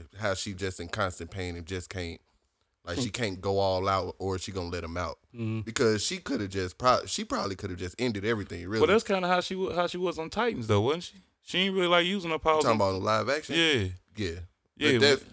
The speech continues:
Speaker 3: but
Speaker 1: I think that's gonna change, though. I think that was only because that was the first season.
Speaker 3: I
Speaker 1: I
Speaker 3: meant
Speaker 1: think
Speaker 3: the
Speaker 1: that, I
Speaker 3: second
Speaker 1: think
Speaker 3: season.
Speaker 1: that's gonna change.
Speaker 3: Did she, she did not, she did something the second season, though, too, didn't she?
Speaker 1: Uh,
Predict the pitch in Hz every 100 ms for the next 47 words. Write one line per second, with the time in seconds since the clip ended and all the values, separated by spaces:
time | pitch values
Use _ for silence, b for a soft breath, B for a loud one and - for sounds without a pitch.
0 | _ _ - 117 104 104 85 85 110 95
1 | 85 82 82 95 92 110 123 113 117 113
2 | 101 95 92 90 92 92 90 87 - 98
3 | 87 104 95 85 87 _ _ _ _ _
4 | - 226 147 143 190 269 220 - 139 110
5 | 98 90 107 95 85 87 - 147 - 247
6 | 196 254 262 269 262 - 247 254 226 254
7 | 240 277 247 247 220 220 202 240 254 -
8 | 202 226 - 233 214